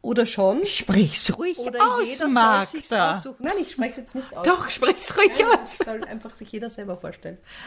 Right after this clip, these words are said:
Speaker 2: Aber es ist irgendwie so, stell dir vor, du gehst, äh, ich komm schon wieder zu einem Vorstellungsgespräch, weil das ist irgendwie, es passiert einfach, du gehst dahin im grünen Outfit und dann wirst du schon so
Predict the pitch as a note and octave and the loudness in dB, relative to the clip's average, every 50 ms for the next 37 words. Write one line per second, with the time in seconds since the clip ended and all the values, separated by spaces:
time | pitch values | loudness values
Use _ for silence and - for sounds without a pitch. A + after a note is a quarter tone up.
0 | A3+ - A#3 A#3 - C4 - - - - - A#3 - - - A#3+ A3+ A3+ - - | -6 -6 -6 -2 0 -2 -2 -2 -4 -6 -6 -6 -4 0 4 6 6 6 6 4
1 | A3+ - B3 A#3 A#3 - - - - - - - - - - - - - G3+ F#3+ | 4 4 4 4 2 -2 -10 -14 -12 -12 -12 -12 -14 -14 -12 -6 -2 -2 -2 -2
2 | - A3+ G#3+ - A3+ G#3+ G#3 G#3+ G#3 - A3+ A3 A3 - - - - - C4 B3 | -2 -4 -6 -4 -4 -4 -2 -4 -4 -4 -6 -6 -6 -10 -20 -20 -20 -16 -14 -14
3 | A#3 - - A3 G3 G3 G3 - - - - F3+ G3 - - - G#3+ A3+ - - | -12 -10 -6 -4 -2 0 0 -2 -2 -2 -2 -4 -4 -2 0 2 2 4 6 6
4 | A3+ A#3+ A#3+ C4+ A#3 A#3 - - A#3 G3+ G3 G3+ G#3+ - - A3+ A3 - - B3 | 4 4 4 2 -2 -4 -6 -6 -6 -4 -2 -2 -2 -2 -4 -6 -4 -4 -4 -4
5 | A3 G#3 G#3+ - G#3 F#3+ - - E3+ F#3 F#3+ - F3 E3+ E3+ E3 E3 A3+ A3 G3 | -2 -2 -4 -4 -8 -8 -6 -4 -4 -4 -2 -4 -6 -6 -6 -8 -8 -10 -10 -8
6 | - G3 F#3+ G#3+ G3 G3 F#3 G3 G3 G3+ A3 - - - - - _ - - - | -8 -6 -4 -4 -2 -2 -2 -2 -2 -4 -6 -8 -12 -20 -20 -20 _ -18 -14 -10
7 | - A#3 - - C4+ C#4 - G#3+ G#3 G3 F#3+ - A3 - G#3+ G#3+ A3 - - A#3 | -10 -8 -6 -4 -2 0 0 0 -2 -2 -4 -4 -4 -4 -4 -6 -4 -4 -4 -2
8 | G#3 G#3 A3+ A#3+ D#4 E4 - - - - _ _ _ - G3+ G3+ G3 G3 G3 G#3 | 0 2 2 2 0 -4 -10 -20 -20 -20 _ _ _ -2 0 0 2 0 0 -2
9 | A3 A3 - - - A3 G3 A#3 A#3+ B3 C#4 C#4 B3+ - - E3 E3+ F#3+ - - | -2 -6 -6 -6 -4 -2 0 2 2 2 2 0 -2 -2 0 -2 -2 -2 -6 -10
10 | - B3 A#3+ A#3+ - - G3+ G#3 - A#3+ A#3 A#3+ A#3+ A3+ A#3 - - B3+ - - | -8 -8 -8 -8 -6 -6 -6 -4 -4 -2 -2 -2 -2 -4 -6 -8 -8 -8 -6 -4
11 | A#3 B3 B3 - B3 A#3+ A#3+ A#3+ B3 A#3+ | -4 -4 -4 -4 -6 -6 -4 -4 -6 -8